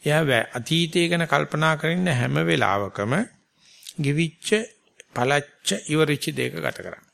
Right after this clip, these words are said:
අනාගතයේ තාම ඇවිල්ලා නැහැ. ඒ නිසා ඒක යථාර්ථය නෙවෙයි. ඉතින් ඒ දෙක මගාරවල වර්තමානට හිත ගන්නවයි කියන එක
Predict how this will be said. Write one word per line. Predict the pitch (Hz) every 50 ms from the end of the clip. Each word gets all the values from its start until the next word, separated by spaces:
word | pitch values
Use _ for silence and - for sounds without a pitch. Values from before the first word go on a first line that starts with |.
| _ _ _ _ _ _ - - - - - -
අනාගතයේ | - 143 143 151 160 170 175 170 160 - 175 175 170 165
තාම | 160 - 156 165 170 170
ඇවිල්ලා | 165 151 135 147 143 139 123 107
නැහැ. | 92 87 82 - _ - - - - _ _ _ _ _ _ _ _ _ _ _
ඒ | - 139
නිසා | 127 120 - 139 147
ඒක | 139 123 123
යථාර්ථය | 156 147 127 113 110 - - - 131 135 131 - - - 180
නෙවෙයි. | 180 175 160 139 104 80 - _ _ _ _ _ - - - - - - - - - - _ _ -
ඉතින් | 180 165 202 185 147
ඒ | 143 160 175 202
දෙක | 196 220 208 202 208
මගාරවල | 175 151 143 147 147 165 175 190 190 185 185 196 202
වර්තමානට | 202 170 156 143 - - - 175 175 185 190 190 170
හිත | 160 156 165 -
ගන්නවයි | 170 135 135 123 127 135 143 160 165 156
කියන | 139 - - 185 185 175
එක | 175 147 117 -